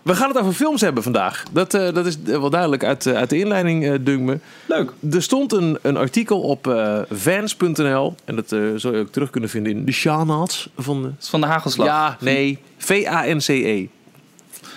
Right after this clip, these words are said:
Speaker 2: Oké.
Speaker 1: <laughs> Ehm, waarin een paar redacteuren zich hadden gebogen over... volgens hen, de allerbeste Disney-films aller tijden.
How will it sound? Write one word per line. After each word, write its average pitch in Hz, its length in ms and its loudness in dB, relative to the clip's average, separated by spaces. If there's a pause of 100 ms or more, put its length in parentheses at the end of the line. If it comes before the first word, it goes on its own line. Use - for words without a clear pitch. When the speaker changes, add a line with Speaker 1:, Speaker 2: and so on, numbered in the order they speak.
(260)
Speaker 2:
Oké. 165 280 -2
Speaker 1:
<laughs> - 20 -14 (1040)
Ehm, 151 600 2
waarin 165 480 0
een 139 120 -2
paar 165 180 2
redacteuren 165 640 0
zich 139 120 0
hadden 143 180 0
gebogen 139 380 0
over... 123 380 2 (280)
volgens 135 300 -2
hen, 147 160 0
de 135 180 0
allerbeste 185 580 0
Disney-films 156 480 -2
aller 127 240 0
tijden. 117 400 0